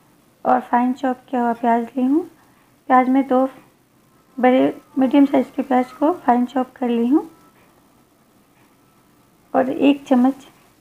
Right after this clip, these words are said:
लहसुन का paste, अदरक का paste इस हिसाब से आप ले लेंगे, cut करके लेंगे या फिर grate करके लेंगे। तो आप पाँच सात लहसुन की कलियों को,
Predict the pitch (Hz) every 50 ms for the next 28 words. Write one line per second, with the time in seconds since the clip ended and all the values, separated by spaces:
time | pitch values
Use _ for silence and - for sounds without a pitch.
0 | _ _ _ _ _ _ _ _ _ _ _ 269 247 240 240 - 254 247 - -
1 | 247 247 - - _ - 269 285 330 - - - - - 240 226 233 240 233 -
2 | - 247 233 - 262 302 359 - - _ _ _ _ _ _ _ _ _ _ _
3 | _ - 277 277 - 277 - 254 233 233 233 - - 254 240 - - - - 233
4 | 233 233 233 233 233 233 240 339 381 415 - _ _ _ _ _ _ _ _ _
5 | _ _ _ _ _ _ _ _ _ _ _ _ _ _ _ _ _ _ _ _
6 | _ _ _ _ _ _ _ _ - 285 269 - - 311 262 254 - - 262 254
7 | 262 254 254 247 269 269 269 262 247 - - 269 254 262 - - - 254 254 254
8 | - - 269 262 262 - 254 240 233 233 233 254 262 262 - 254 247 247 285 -
9 | - - - - - - - - _ _ _ _ _ - 233 233 240 240 240 -
10 | 269 302 285 - - 262 226 226 220 - 262 247 - - 247 - - 226 226 220
11 | 226 240 240 247 - - 311 359